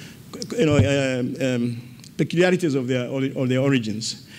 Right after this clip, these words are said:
and, and so that creates, in trying to manage these, uh, multiple identities of these states and multi-, multiple roles, they end up joining all kinds of, uh, integration. And each of these, if you look carefully, has a logic behind it. Okay? The main trick is not to, to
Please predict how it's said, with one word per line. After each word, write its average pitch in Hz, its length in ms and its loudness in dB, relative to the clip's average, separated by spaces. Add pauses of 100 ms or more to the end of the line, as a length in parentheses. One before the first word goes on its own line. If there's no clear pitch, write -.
(400)
and, 139 360 4
and 139 320 0
so 165 180 2
that 151 180 2
creates, 185 460 2 (440)
in 156 140 0
trying 233 240 6
to 175 240 0 (100)
manage 180 400 2
these, 151 140 -2
uh, 147 140 -4
multiple 170 480 0
identities 143 480 0
of 123 100 -6
these 135 140 0
states 151 380 -2
and 135 120 -2
multi-, 156 200 -2
multiple 143 480 -2
roles, 147 400 2
they 143 100 0
end 170 120 0
up 160 100 -2 (520)
joining 156 460 2
all 156 120 0
kinds 160 280 2
of, 131 160 2
uh, 120 220 2 (120)
integration. 135 520 2
And 175 120 0
each 320 240 4
of 214 140 0
these, 226 360 0 (460)
if 170 140 0
you 185 80 4
look 247 160 2
carefully, 190 320 2
has 170 100 2
a 165 60 2
logic 160 360 2
behind 127 320 0
it. - 180 -10
Okay? 180 240 -12 (760)
The 151 140 4
main 247 500 4 (140)
trick 226 260 2
is 160 120 2
not 240 180 0
to, 180 140 -4
to 151 520 -4